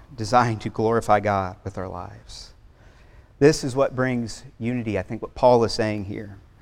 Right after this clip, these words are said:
When we look at the church as living in such a way that, that glorifies God in every aspects of our lives. And our identity is found in Christ, so let's live for unity in the gospel, and let's live for eternity,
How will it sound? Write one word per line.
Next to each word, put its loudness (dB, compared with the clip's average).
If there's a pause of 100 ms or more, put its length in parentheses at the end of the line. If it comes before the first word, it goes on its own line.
(640)
When 4
we 8
look 6
at -2
the 4
church 4
as -4
living 6
in 4
such 2
a 2
way 8
that, 2
that 0
glorifies 6
God 6
in -4
every 0
aspects -2
of -6
our -4
lives. -14 (840)
And 6
our 8
identity 8
is 6
found 6
in 2
Christ, 4
so -8
let's -2
live 0 (260)
for 6
unity 4
in 4
the 6
gospel, 4
and 2
let's 6
live 6 (200)
for 4
eternity, -2